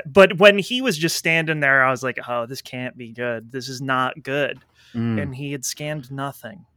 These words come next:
Speaker 1: and
Speaker 2: Mm-hmm.
Speaker 1: was just waiting. And I was like, "What the fuck?"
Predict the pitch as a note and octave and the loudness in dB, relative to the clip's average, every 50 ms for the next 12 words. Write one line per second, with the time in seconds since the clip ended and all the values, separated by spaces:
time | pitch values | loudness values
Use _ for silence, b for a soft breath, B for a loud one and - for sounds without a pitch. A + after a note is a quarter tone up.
0 | _ _ _ - A#2 A#2 A2 A2 A2 A2 A2+ B2+ A#2 B2+ C3 B2 - - B2 B2 | _ _ _ -8 -6 -6 -4 -4 -6 -6 -8 -8 -12 -14 -14 -16 -16 -14 -12 -12
1 | B2+ B2+ B2+ A#2 A#2 - - B2+ A#2+ _ _ _ _ - - C3 C3 - - - | -10 -10 -10 -12 -12 -14 -16 -18 -20 _ _ _ _ -20 -20 -14 -10 -10 -10 -10
2 | - - - - - - - - - B2 C3+ C3+ C#3 - _ _ _ _ _ - | -10 -14 -16 -16 -16 -16 -16 -14 -14 -14 -14 -16 -18 -20 _ _ _ _ _ -20
3 | - C#3 - - - - - - - - - - - _ | -20 -20 -20 -20 -20 -20 -20 -20 -20 -20 -20 -20 -20 _